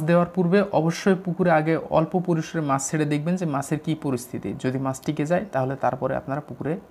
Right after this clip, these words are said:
মাছ ছাড়তে পারবেন। তো ভিউয়ার্স, আশা করি ভিডিওটা আপনাদেরকে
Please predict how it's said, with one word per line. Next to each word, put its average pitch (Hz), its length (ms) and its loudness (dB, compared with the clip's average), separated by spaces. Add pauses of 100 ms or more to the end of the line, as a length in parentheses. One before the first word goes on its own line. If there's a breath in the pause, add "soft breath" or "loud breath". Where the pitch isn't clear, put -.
(140)
মাছ 113 200 -4
ছাড়তে 98 320 -8
পারবেন। - 240 -8 (260)
তো - 40 2 (140)
ভিউয়ার্স, 160 360 4 (260)
আশা 156 220 -2
করি 180 120 4 (140)
ভিডিওটা 160 320 2 (100)
আপনাদেরকে 143 480 -2